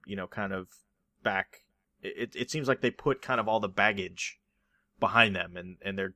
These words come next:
they're trying to kinda get back to where they were is the way I took it.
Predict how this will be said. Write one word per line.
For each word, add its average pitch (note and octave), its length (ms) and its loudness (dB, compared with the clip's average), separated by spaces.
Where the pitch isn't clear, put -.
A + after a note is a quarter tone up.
they're G2+ 100 0
trying G#2+ 440 0
to F#2+ 420 0
kinda A#2+ 220 0
get G2+ 160 -4
back G2+ 180 4
to A2 80 -2
where G2+ 160 4
they F#2+ 100 0
were F#2 300 0
is F2+ 100 -12
the F#2+ 60 -10
way F2+ 160 -8
I F2 100 2
took - 260 -16
it. - 120 -18